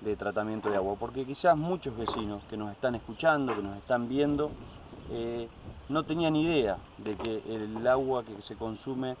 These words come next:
en la red domiciliaria viene directamente del pozo sin ningún tipo de tratamiento. Entonces también creo que es importante dar ese,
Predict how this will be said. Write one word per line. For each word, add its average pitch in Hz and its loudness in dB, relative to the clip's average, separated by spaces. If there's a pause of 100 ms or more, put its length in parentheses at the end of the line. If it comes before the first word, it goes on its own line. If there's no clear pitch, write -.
(380)
en 110 -4
la 107 6
red 123 -2
domiciliaria 123 0 (320)
viene 127 0
directamente 117 -2
del 104 0
pozo 139 -2
sin 131 -4
ningún 120 -4
tipo 123 -4 (380)
de 113 0 (380)
tratamiento. 98 -2
Entonces 113 -6 (160)
también 135 2
creo 143 2
que 120 -8
es 117 -8
importante 135 2
dar 110 4
ese, 107 -4